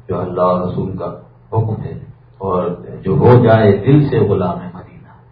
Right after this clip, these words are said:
صرف نعرے بازی اور شور شرابہ اور جلوس اور ڈھول باجے تاشے سب شریعت کے خلاف ہے۔ یہ نعرے لگانے سے اللہ ملے گا، یہ ڈھول باجے بجانے سے اللہ ملے گا، نعوذ باللہ،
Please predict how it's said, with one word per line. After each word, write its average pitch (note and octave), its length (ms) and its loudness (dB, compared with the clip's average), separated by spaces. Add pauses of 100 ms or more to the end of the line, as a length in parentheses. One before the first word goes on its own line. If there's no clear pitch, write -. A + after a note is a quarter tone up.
(340)
صرف B2 260 4
نعرے G#2+ 320 4
بازی G#2 480 2 (300)
اور G2+ 440 6 (140)
شور G#2 180 8 (120)
شرابہ G2+ 460 2 (360)
اور G2+ 140 0
جلوس G#2 440 4 (420)
اور G2 180 2
ڈھول G#2 380 4
باجے G2+ 380 4
تاشے F#2 480 -2 (360)
سب A2 160 -2
شریعت A2 440 0
کے A#2+ 80 -2
خلاف A2+ 400 -2
ہے۔ G#2+ 60 -6 (540)
یہ G#2 80 -6
نعرے G#2 280 4
لگانے G2+ 440 2
سے A#2+ 320 2 (280)
اللہ A#2+ 300 4
ملے B2+ 280 2
گا، G#2 200 -4 (380)
یہ G#2 260 6 (240)
ڈھول G#2 280 4
باجے G2+ 240 6
بجانے B2 380 6
سے - 140 2
اللہ C#3 180 6 (100)
ملے A#2 240 0
گا، G2+ 80 -2
نعوذ F#2+ 260 -8
باللہ، - 380 -14